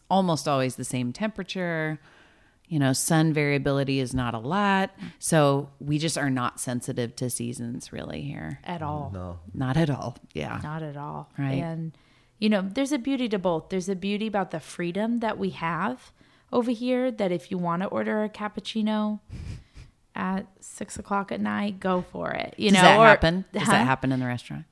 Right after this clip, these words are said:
Speaker 2: Oh, yeah, all the time, yeah. Because, I mean, y-, you know, people don't have the concept over here that
Speaker 1: Yeah.
Speaker 2: it's not good to drink milk after, um, after you, like, have a heavy meal,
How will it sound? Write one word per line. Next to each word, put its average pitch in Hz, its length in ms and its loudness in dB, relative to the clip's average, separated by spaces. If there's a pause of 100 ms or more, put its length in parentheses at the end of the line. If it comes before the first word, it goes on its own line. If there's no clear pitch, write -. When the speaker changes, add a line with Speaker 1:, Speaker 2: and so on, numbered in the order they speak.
(120)
Speaker 2:
Oh, 202 100 6
yeah, 160 280 -2
all 202 120 0
the 190 120 -4
time, 165 420 -6
yeah. - 400 -4
Because, 202 320 0
I 190 100 2
mean, 202 200 2
y-, - 120 -6 (100)
you - 340 -8
know, 165 320 -2 (720)
people 202 260 0
don't 185 280 2
have 190 180 4
the 190 80 -2
concept 196 500 -2
over 226 160 -4
here 220 180 -2
that 185 160 0
Speaker 1:
Yeah. 117 100 -2
Speaker 2:
it's - 120 -14
not 175 280 -4
good 180 260 -2
to 175 100 -6
drink 175 420 -6
milk 165 340 -4
after, 151 600 -4 (600)
um, 147 560 -4 (200)
after 180 280 2
you, 175 160 0
like, 160 200 0
have 160 160 -2
a 165 40 -4
heavy 160 260 -2
meal, 175 420 -2